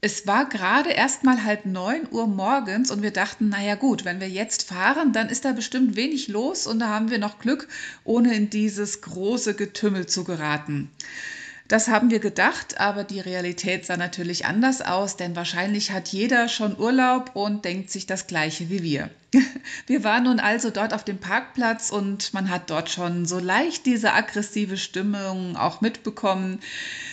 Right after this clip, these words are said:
Der Kampf um den letzten Parkplatz, der Kampf um den letzten Einkaufswagen, all das begann schon auf dem Parkplatz und ich hab immer überlegt, „Okay,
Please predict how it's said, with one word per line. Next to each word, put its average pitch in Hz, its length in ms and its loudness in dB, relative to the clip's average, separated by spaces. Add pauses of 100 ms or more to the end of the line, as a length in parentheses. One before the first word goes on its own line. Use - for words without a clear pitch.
(140)
Der 226 120 4
Kampf 220 420 4
um 214 160 4
den 220 140 4
letzten 196 400 0
Parkplatz, 180 880 -2
der 202 140 2
Kampf 202 400 2
um 190 160 -2
den 185 140 -2
letzten 180 380 -2
Einkaufswagen, 165 1200 0 (120)
all 214 260 6
das 208 380 2
begann 202 340 2
schon 208 220 -2
auf - 180 -4
dem 180 140 -4
Parkplatz 208 960 -2
und 196 540 -6
ich 202 240 -6
hab 214 180 -4
immer 214 260 2
überlegt, 196 680 -4
„Okay, 190 520 -6